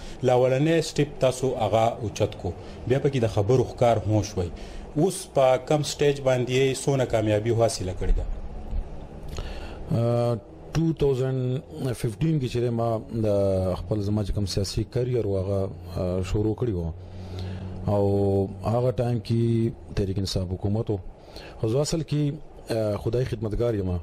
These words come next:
Speaker 2: د ټو تاوزنډ ایټ نه چې کله زه د انګلینډ نه واپس رالم، نو ما کوم ماشومان چې ول، د هغوی ایجوکیشن باندې ما فوکس وکړو، کوم یتیمانان، کوم چې په ورکشاپونو کې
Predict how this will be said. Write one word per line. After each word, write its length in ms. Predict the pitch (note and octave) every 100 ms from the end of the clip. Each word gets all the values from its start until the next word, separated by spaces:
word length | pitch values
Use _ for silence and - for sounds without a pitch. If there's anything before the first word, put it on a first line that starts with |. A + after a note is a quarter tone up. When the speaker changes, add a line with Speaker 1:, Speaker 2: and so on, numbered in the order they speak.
| - - - - - -
Speaker 2:
د 20 | F#2+
ټو 80 | B2 C3
تاوزنډ 260 | A#2 G#2+ G#2+
ایټ 180 | A#2+ A2+
نه 100 | A2
چې 100 | - -
کله 140 | G#2+
زه 100 | G2+
د 40 | G#2
انګلینډ 260 | A2+ G#2+ G2+
نه 60 |
واپس 320 | F#2+ F#2+ G#2+ G2+
رالم، 220 | G#2+ F2+ D#2+ - - - - - -
نو 120 | G2+ G2 F#2+ F#2 F#2+ - G2+
ما 120 | A2 G#2+ G#2+ G#2
کوم 140 | - G#2 G#2
ماشومان 440 | G2+ A2 G#2+ G#2+
چې 100 | -
ول، 240 | G2+ G2 G2
د 60 |
هغوی 220 | G2 G2 G#2
ایجوکیشن 460 | G2 G2+ A2 - G2
باندې 180 | G#2 G2
ما 80 | G2+ F#2+ - - -
فوکس 480 | - B2 A2 G2+ -
وکړو، 180 | G2+ G#2+
کوم 200 | G#2 G2+
یتیمانان، 680 | G2+ G2 G2+ G#2 G#2 G#2+ G#2 F#2+
کوم 120 | G#2
چې 160 | G2 G2 F#2+ F2+ - - - - -
په 60 | G2+
ورکشاپونو 600 | F#2+ G2+ - G#2 A2+
کې 80 | A2